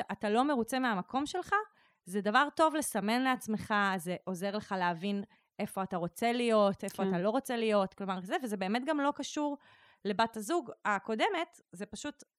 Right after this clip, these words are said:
Speaker 1: איפה אתה ביחס לעצמך וביחס לאיפה שרצית להיות,
Speaker 2: כן.
Speaker 1: אתה מאוכזב.
Speaker 2: אני גם רוצה להוסיף ש-, הוא בעצ-, הוא כאילו כועס עליה,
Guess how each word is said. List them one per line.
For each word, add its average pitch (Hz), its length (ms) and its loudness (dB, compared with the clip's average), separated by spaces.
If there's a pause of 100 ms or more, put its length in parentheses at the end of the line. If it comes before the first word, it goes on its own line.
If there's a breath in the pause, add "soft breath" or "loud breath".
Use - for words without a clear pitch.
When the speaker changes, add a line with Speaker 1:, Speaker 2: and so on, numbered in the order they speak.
Speaker 1:
איפה - 340 2
אתה 269 240 2
ביחס 220 480 0
לעצמך 208 360 -2 (400)
וביחס 202 500 0
לאיפה 220 280 -6
שרצית 185 540 -6
להיות, 190 360 2 (200 loud breath)
Speaker 2:
כן. 190 180 2
Speaker 1:
אתה 196 80 2
מאוכזב. 175 500 0 (500 loud breath)
Speaker 2:
אני 226 180 2
גם 277 100 6
רוצה 269 180 2
להוסיף 269 300 2
ש-, - 140 -8 (1080 soft breath)
הוא 226 140 0
בעצ-, 220 380 0
הוא 214 120 -2
כאילו - 400 0
כועס 349 340 0
עליה, 359 200 2